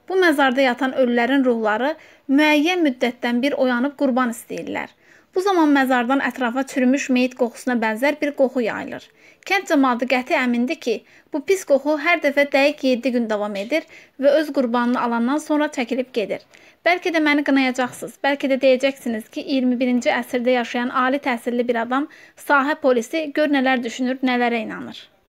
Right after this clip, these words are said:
Amma məni qınamağa tələsməyin. Nəzərə alın ki, həmin pirdə yüz il ərzində üç adam öldürülüb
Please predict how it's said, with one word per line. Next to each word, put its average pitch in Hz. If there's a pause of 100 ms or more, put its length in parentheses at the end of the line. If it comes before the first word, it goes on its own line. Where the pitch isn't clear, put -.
(560)
Amma 320
məni 339
qınamağa 294
tələsməyin. 277 (260)
Nəzərə 320
alın 330
ki, 226 (100)
həmin 359
pirdə 294
yüz 294
il 254
ərzində 233
üç 285
adam 247
öldürülüb 233